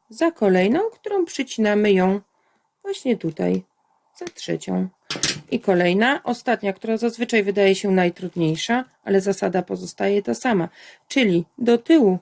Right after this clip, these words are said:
za pierwszą rurkę, więc musimy ją przełożyć tędy.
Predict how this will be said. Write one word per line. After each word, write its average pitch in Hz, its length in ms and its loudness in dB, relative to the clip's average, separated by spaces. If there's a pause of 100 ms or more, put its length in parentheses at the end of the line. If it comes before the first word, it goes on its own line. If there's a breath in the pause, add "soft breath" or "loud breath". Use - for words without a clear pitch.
za 208 140 -4
pierwszą 240 440 2
rurkę, 196 580 2 (760 soft breath)
więc 220 220 0
musimy 220 380 4
ją 170 280 4 (200)
przełożyć 175 840 0 (440)
tędy. 180 580 0